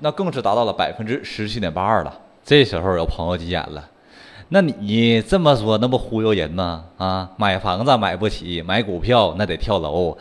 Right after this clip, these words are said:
最后剩个基金，你跟我说收益超过房价，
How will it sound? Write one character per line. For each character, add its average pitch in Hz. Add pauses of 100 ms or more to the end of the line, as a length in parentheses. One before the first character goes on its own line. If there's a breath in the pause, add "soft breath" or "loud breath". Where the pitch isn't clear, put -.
(180 loud breath)
最 135
后 131
剩 139
个 117
基 123
金， 92
你 95
跟 120
我 92
说 95 (220 loud breath)
收 120
益 139
超 101
过 107
房 92
价， 107